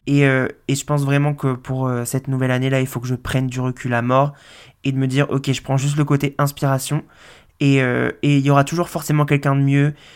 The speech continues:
quelqu'un qui fera plus ou autre, et juste, ok, enfin, je vais à mon propre rythme.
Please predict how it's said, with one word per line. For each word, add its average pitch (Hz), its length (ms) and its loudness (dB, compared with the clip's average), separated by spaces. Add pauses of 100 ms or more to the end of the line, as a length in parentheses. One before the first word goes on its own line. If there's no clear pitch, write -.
(460)
quelqu'un 147 300 0
qui - 100 -10
fera - 400 -4
plus 170 720 -6
ou 147 180 0
autre, 175 380 -2
et 127 140 -2
juste, 139 240 -6
ok, 131 260 -4
enfin, 123 220 -4
je 127 100 -6
vais 127 60 0
à - 20 0
mon 131 140 -2
propre 139 260 -2
rythme. 139 320 -2